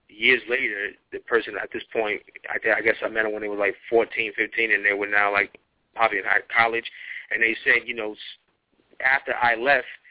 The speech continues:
I had such a profound impact on, you know, the school, you know, that most, they,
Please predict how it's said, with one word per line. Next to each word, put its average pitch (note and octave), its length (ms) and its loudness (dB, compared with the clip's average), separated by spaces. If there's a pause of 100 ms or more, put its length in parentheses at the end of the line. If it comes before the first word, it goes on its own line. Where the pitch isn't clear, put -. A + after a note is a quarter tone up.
(240)
I G#2 40 -2
had A2+ 240 0
such A#2+ 120 -6 (120)
a G#2+ 120 -8
profound A2+ 540 0
impact A2 580 0 (160)
on, G#2 420 -6 (140)
you A2 120 -6
know, G2 240 -4 (380)
the G#2 160 -10
school, D#3+ 300 2 (140)
you G#2+ 100 -12
know, G#2 240 -6
that G#2+ 320 -2
most, A#2 260 2
they, G#2+ 120 0